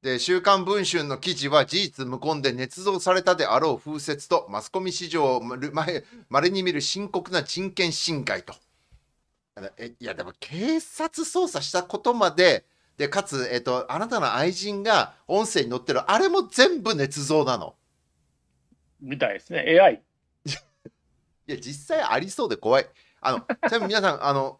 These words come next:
Speaker 1: あの、私というか、安富さんの音声をよ-、
Speaker 2: うんうん。
Speaker 1: エーアイに読み込まして、あの、やることは可能ですからね。
Speaker 2: うん。
Speaker 1: なんですけど、いや、そらまあ無理かな。
Speaker 2: さすがに裏取るわな。
Speaker 1: ああ、裏取るでしょ。
Speaker 2: でもだから、その、今の発言自体がさ、
Speaker 1: うん。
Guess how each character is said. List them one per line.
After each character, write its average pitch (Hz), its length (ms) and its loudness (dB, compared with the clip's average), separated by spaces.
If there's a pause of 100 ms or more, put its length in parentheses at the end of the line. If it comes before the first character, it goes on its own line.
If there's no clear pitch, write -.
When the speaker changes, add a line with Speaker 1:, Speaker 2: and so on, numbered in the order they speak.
(100)
Speaker 1:
あ 143 120 -4
の、 135 240 -4
私 185 280 -2
と 214 80 -2
い 208 40 0
う - 20 -6
か、 175 120 2
安 127 180 0
富 151 180 -6
さ 151 140 -4
ん 147 40 -10
の 143 160 -6
音 165 140 -6
声 107 260 -6
を 160 300 0 (240)
よ-、 123 140 -4
Speaker 2:
う - 20 -4
ん 180 40 -6
う - 20 -4
ん。 165 40 -4
Speaker 1:
エ 135 220 0
ー 143 40 4
ア 131 40 4
イ 123 60 -2
に 104 80 -10
読 107 100 -8
み 117 120 -12
込 120 120 -8
ま 117 100 -6
し - 120 -14
て、 127 300 0 (280)
あ - 100 -8
の、 110 80 -6
や 131 100 4
る 143 60 0
こ 139 80 -6
と 123 80 -2
は - 60 -2
可 131 120 -4
能 147 120 -4
で 139 100 -4
す - 80 -12
か - 80 -10
ら 85 80 -14
ね。 - 140 -16 (180)
Speaker 2:
う - 60 -6
ん。 139 420 -8
Speaker 1:
な 156 240 2
ん 262 60 0
で 147 80 -6
す - 100 -14
け 107 80 -8
ど、 95 160 -2
い 98 80 -16
や、 90 80 -16
そ - 180 -14 (240)
ら 285 120 -10
ま 302 160 -8
あ 285 40 -8
無 120 140 -10
理 143 120 -14
か - 340 -16 (420)
な。 - 80 -16
Speaker 2:
さ - 160 -14
す - 100 -10
が 143 60 0
に 151 60 2
裏 175 180 8
取 135 120 -4
る - 100 -10
わ - 100 -14
な。 131 160 -18 (140)
Speaker 1:
あ 127 160 -2
あ、 135 40 0
裏 135 200 2
取 135 120 -2
る 120 60 2
で 180 60 8
し - 20 12
ょ。 - 0 -
Speaker 2:
で - 20 10
も 165 60 8
だ 165 120 10
か 151 100 8
ら、 120 120 8
そ 135 160 0
の、 127 480 -2 (1120)
今 254 400 6
の 254 80 6
発 226 300 -2
言 233 160 6
自 208 140 -4
体 156 200 6
が 110 100 -16
さ、 - 120 -10
Speaker 1:
う 110 60 -12
ん。 85 220 -16